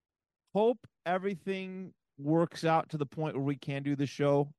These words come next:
uh, next year. Obviously, I want to, but, uh, and I'm not saying that it's a definite no. I'm not saying it's a definite yes. Being an upcoming dad, uh, my responsibilities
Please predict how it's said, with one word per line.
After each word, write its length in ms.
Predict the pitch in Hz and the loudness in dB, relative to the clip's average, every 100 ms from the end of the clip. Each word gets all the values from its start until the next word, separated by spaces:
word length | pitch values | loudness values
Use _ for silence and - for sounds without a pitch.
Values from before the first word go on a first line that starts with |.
| - | -2
uh, 480 | 127 135 135 135 131 | 4 6 6 6 2
next 340 | 135 143 - - | -2 -4 -4 -4
year. 240 | 151 147 | 0 2
Obviously, 460 | 127 131 135 - 123 | 2 0 -2 -4 -2
I 100 | 120 | -2
want 300 | 120 143 - - | 0 -2 -2 -4
to, 340 | 151 151 156 139 | -2 0 -2 -2
but, 280 | 127 117 - _ _ | -2 -2 -4 _ _
uh, 340 | 113 113 113 107 _ _ _ _ _ _ - | -8 -6 -6 -6 _ _ _ _ _ _ -10
and 300 | 117 110 107 - | -8 -8 -14 -8
I'm 120 | 123 | -2
not 160 | 139 135 | 0 0
saying 220 | 143 131 | -2 0
that 100 | 127 | -2
it's 100 | 120 | -6
a 60 | 110 | -4
definite 380 | 127 - 117 | -2 -2 -6
no. 320 | 113 156 175 202 | -2 2 2 0
I'm 60 | - _ _ _ 117 | -4 _ _ _ -10
not 80 | |
saying 140 | 135 127 | -8 -4
it's 40 | |
a 60 | 123 | -4
definite 220 | 117 113 | -6 -8
yes. 320 | 123 135 117 - | -6 -6 -6 -14
Being 200 | 113 131 127 | -10 -8 -6
an 220 | 120 117 - | -6 -8 -8
upcoming 460 | 120 - 135 127 113 | -12 -10 -12 -10 -8
dad, 400 | 127 127 131 123 _ _ _ _ _ - | -4 -4 -4 -8 _ _ _ _ _ -12
uh, 340 | 113 113 110 - _ _ _ - | -10 -8 -10 -14 _ _ _ -8
my 180 | 151 156 | -2 -2
responsibilities 960 | 160 151 165 156 143 143 143 143 131 | -2 -4 0 0 0 2 2 2 0